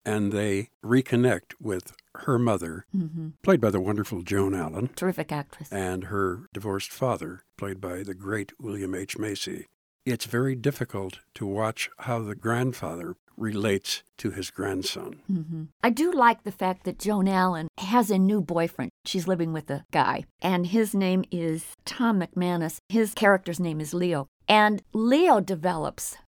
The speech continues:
Speaker 2: a fantastic relationship with the young boy, Jack. He kind of replaces what William H. Macy's character should have been doing.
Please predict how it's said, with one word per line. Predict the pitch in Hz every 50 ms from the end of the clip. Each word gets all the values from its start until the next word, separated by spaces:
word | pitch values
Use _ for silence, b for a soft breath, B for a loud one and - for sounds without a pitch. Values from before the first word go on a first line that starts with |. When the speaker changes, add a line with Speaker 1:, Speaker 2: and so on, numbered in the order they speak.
| _ -
Speaker 2:
a | - 190
fantastic | - - - 190 170 180 - - - - 247 233 214 - - 190 185 -
relationship | 160 160 165 165 160 165 - - 160 156 - - - 117 - _ - - 165
with | 175 175 - _ _
the | - 180 160 156 156 156 156 170 - -
young | - 175 190 160 160 160
boy, | 147 156 156 151 143 151
Jack. | 147 - - 160 151 131 104 - - - - _ _ -
He | 160 147 139 -
kind | - - 359 403 440 415
of | 392 185 170
replaces | 196 185 180 - - - - 196 196 196 190 190 - 160 139 - - -
what | 170 170 160 - _ - _ -
William | 165 156 170 190 196 190 180 175 170
H. | 160 160 165 - -
Macy's | 165 165 156 151 165 160 - - 139 - -
character | - - - - 160 131 - _ - 160 135 - -
should | - - - - 254 220
have | 196 160 175
been | - 123 127 143
doing. | 139 156 143 131 135 120 - 143